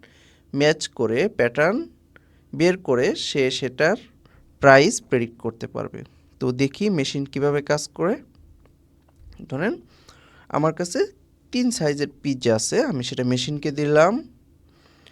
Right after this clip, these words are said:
আরেকটা সাইজের পিৎজা দিলাম এবং হচ্ছে সেখান থেকে আমি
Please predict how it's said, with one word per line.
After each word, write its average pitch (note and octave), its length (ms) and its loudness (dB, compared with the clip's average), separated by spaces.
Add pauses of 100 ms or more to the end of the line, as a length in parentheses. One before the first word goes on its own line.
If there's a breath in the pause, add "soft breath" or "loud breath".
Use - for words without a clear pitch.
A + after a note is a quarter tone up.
(500 soft breath)
আরেকটা E3+ 440 0
সাইজের B2+ 420 0
পিৎজা C#3+ 360 -2
দিলাম F3 440 -2 (600)
এবং C3+ 240 -2
হচ্ছে C3 300 -6
সেখান D3+ 300 -8
থেকে D3 160 -4
আমি F#3 240 -4